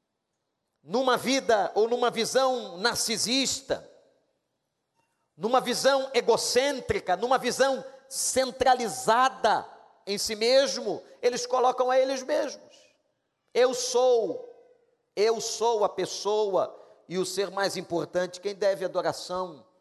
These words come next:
a mim sou eu mesmo. O poder, a fama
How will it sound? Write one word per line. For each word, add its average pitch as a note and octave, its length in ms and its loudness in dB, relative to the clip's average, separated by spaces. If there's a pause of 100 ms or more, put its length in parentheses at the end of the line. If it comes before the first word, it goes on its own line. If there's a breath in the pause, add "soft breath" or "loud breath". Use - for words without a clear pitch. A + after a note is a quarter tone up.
(380)
a D#3 120 -2
mim G3+ 300 -8
sou A#3+ 200 -2
eu A#3+ 120 -2
mesmo. A#3+ 480 -6 (1700)
O D#3 100 -4
poder, E3 600 0 (1400)
a D3+ 80 -4
fama F3+ 720 -4